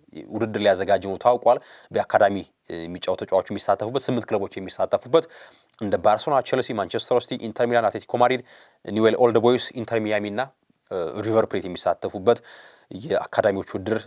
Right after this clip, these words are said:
ሜሲ ካፕ በ-፣ በቀጣይ የሚከናወን ነው የሚሆነው። ጥቂት የዝውውር ጉዳዮችን ላንሳላችሁ ተመልካቾቻችን። ኢንተር ሚላን አሁን ላይ ማርክ ጌሂን ለማስፈረም ፍላጎት ያለው ክለብ ሆኖ ብቅ ብሏል። ነገር ግን ተጫዋቹ አሁንም፣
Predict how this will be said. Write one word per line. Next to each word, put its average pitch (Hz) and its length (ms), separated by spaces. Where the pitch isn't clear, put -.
ሜሲ 104 280
ካፕ 104 260
በ-፣ 85 320
በቀጣይ 92 420
የሚከናወን 90 640
ነው 90 140
የሚሆነው። 110 380
ጥቂት 160 180
የዝውውር 135 240
ጉዳዮችን 117 520
ላንሳላችሁ 98 720
ተመልካቾቻችን። 120 920
ኢንተር 147 340
ሚላን 151 260
አሁን 139 240
ላይ 147 180
ማርክ 131 240
ጌሂን 139 220
ለማስፈረም 123 440
ፍላጎት 113 380
ያለው 101 260
ክለብ 107 220
ሆኖ 107 200
ብቅ 104 200
ብሏል። 104 260
ነገር 95 220
ግን 127 180
ተጫዋቹ 123 480
አሁንም፣ 131 260